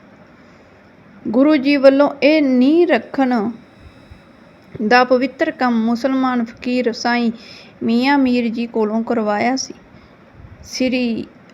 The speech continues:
ਹਰਿਮੰਦਰ ਸਾਹਿਬ ਜੀ ਦੇ ਚਾਰ ਦਰਵਾਜ਼ੇ ਰੱਖਣ ਦਾ ਗੁਰੂ ਜੀ ਦਾ ਮਹੱਤਵ ਸਾਰੇ ਧਰਮਾਂ ਨੂੰ ਬਰਾਬਰ ਦਾ ਸਤਿਕਾਰ ਦੇਣਾ ਸੀ।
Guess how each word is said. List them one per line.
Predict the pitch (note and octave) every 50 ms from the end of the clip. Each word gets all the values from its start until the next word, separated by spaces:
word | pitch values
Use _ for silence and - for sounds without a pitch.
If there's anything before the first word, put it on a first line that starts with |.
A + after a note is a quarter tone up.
| -
ਹਰਿਮੰਦਰ | - - - A#3+ A#3+ A#3 A#3 A#3 A#3 A3+ A3+ A3+ B3+ C4+
ਸਾਹਿਬ | C4 - C4 A#3 A3+ A3 A3 - - - - - - - - - A3+
ਜੀ | G#3 A#3+ A#3+ A3+ A3 G#3
ਦੇ | G3+ A3 G#3+
ਚਾਰ | G#3+ - - B3+ A#3 A3+ A#3 B3
ਦਰਵਾਜ਼ੇ | A#3 A#3 C4+ B3+ A#3+ A#3+ A3+ G#3 A3+ A3+ A#3
ਰੱਖਣ | A3+ A3+ A#3 - - A#3+ A#3 A#3
ਦਾ | A#3+ A#3+
ਗੁਰੂ | A3 G#3+ G#3 G3+ A#3 B3
ਜੀ | A3+ B3 A3+
ਦਾ | G#3+ A3+ A3
ਮਹੱਤਵ | A3 G#3+ G#3 G#3+ G#3 - - B3 B3 B3 B3+ - - - - - - - - -
ਸਾਰੇ | - C#4 C4+ C#4+ D#4+ E4
ਧਰਮਾਂ | D#4+ - E4+ E4+ D#4 D4 C4+ C4 B3+
ਨੂੰ | B3 B3 A#3+
ਬਰਾਬਰ | A3+ A#3 A#3 A3+ A3 - A3+ A3+
ਦਾ | G#3+ A3+ A3+
ਸਤਿਕਾਰ | A3 - A#3 A3 A3+ G#3 - G#3+ G#3+ A3 A#3+
ਦੇਣਾ | A3+ A3 A3 G#3 G#3 G3+ G#3
ਸੀ। | - - -